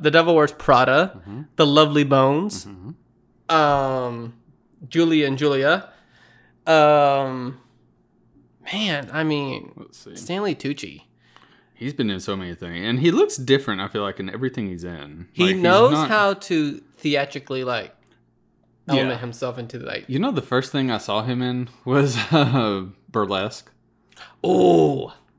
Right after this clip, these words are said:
Speaker 2: He was
Speaker 1: another
Speaker 2: really,
Speaker 1: one.
Speaker 2: he was really good in that
Speaker 1: Burlesque.
Speaker 2: movie, but that's the first thing I remember seeing him
Speaker 1: Yeah,
Speaker 2: in.
Speaker 1: yeah, yeah.
Speaker 2: That I knowingly saw him in. I was like, "Ooh, I like that guy."
Speaker 1: Yeah, he's a great actor.
Speaker 2: He's been in so many things, though. He was a, a voice in Tale of Despero.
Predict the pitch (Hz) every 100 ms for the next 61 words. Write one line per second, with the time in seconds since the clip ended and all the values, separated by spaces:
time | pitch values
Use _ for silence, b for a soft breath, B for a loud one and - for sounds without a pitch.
0 | _ _ 202 196 170 196 320 302 220 160
1 | 233 156 170 143 120 127 104 95 101 101
2 | 104 120 135 104 117 107 110 104 98 92
3 | 95 85 92 90 85 85 160 156 151 147
4 | 147 127 131 120 120 117 107 101 92 90
5 | 92 87 85 78 73 92 92 90 _ 269
6 | 349 - 185 180 - - 60 - _ _
7 | - - - _ - - - 57 - _
8 | _ b b b - - 233 165 151 160
9 | 123 107 113 104 90 90 131 135 135 120
10 | 113 107 104 107 104 110 120 123 - 113
11 | 107 104 101 101 117 104 98 110 127 -
12 | 127 131 139